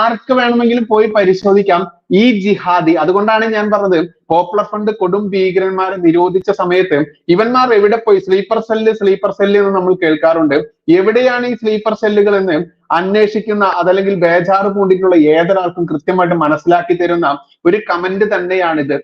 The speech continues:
ഇവൻ, ഈ പച്ച സുഡാപ്പി ഷംസീർ ഒറ്റപ്പാലം, കമ്മ്യൂണിസ്റ്റ് പാർട്ടിയുടെ തണലിൽ ഇരുന്നു കൊണ്ട് ഇവൻ പറയുകയാണ്, ഇന്ത്യയിലും പാകിസ്ഥാനുമുള്ള മുസ്ലിങ്ങൾ ചേർന്ന് കഴിഞ്ഞാൽ നിന്നെയൊക്കെ തീർക്കുമെന്ന് പച്ചയ്ക്ക് രാജ്യദ്രോഹം പറയുക.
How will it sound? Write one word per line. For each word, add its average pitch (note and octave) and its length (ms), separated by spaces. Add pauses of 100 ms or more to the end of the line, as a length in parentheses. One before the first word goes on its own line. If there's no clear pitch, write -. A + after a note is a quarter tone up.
(200)
ഇവൻ, F#3 200 (100)
ഈ F#3+ 100 (220)
പച്ച F3+ 460
സുഡാപ്പി E3 460 (180)
ഷംസീർ F3 400
ഒറ്റപ്പാലം, D#3+ 520
കമ്മ്യൂണിസ്റ്റ് F3+ 540
പാർട്ടിയുടെ F#3 480 (340)
തണലിൽ F3 400
ഇരുന്നു F#3 320
കൊണ്ട് F#3+ 220
ഇവൻ F3+ 140 (100)
പറയുകയാണ്, E3+ 560 (200)
ഇന്ത്യയിലും F3 540
പാകിസ്ഥാനുമുള്ള F#3 680 (100)
മുസ്ലിങ്ങൾ F3 480
ചേർന്ന് F3 320
കഴിഞ്ഞാൽ F3 320 (300)
നിന്നെയൊക്കെ F#3+ 400 (100)
തീർക്കുമെന്ന് G#3 720
പച്ചയ്ക്ക് G3+ 540
രാജ്യദ്രോഹം D3+ 720
പറയുക. C3+ 320